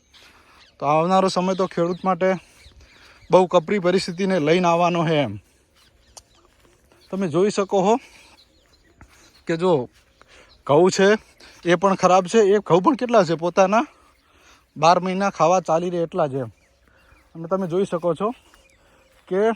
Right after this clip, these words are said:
ત્રણ વીઘાની અંદર એરંડા વાયા હતા, એની અંદરથી ફક્ત આટલા જ એરંડાનો ઢગો છે.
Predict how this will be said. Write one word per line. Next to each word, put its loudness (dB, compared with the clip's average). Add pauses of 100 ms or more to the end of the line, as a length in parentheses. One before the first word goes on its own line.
(920)
ત્રણ 2
વીઘાની -2
અંદર -2
એરંડા 0
વાયા 4
હતા, -4 (580)
એની -2
અંદરથી -2
ફક્ત -2
આટલા 2
જ 0
એરંડાનો 2
ઢગો 0
છે. -6